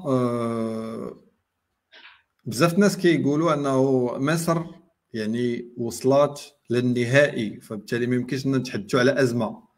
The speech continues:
واش حنا، أنت فاش ذكرتي الأزمة، واش قصدتي بها أنه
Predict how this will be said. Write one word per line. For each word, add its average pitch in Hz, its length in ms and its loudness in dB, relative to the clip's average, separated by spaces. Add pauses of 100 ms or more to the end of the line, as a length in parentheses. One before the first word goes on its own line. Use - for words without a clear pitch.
(720)
واش - 440 -8
حنا، 147 440 4
أنت 135 200 0
فاش 143 220 0
ذكرتي 156 440 4
الأزمة، 143 360 4
واش 123 180 4
قصدتي - 440 -2
بها 147 240 6
أنه 143 720 0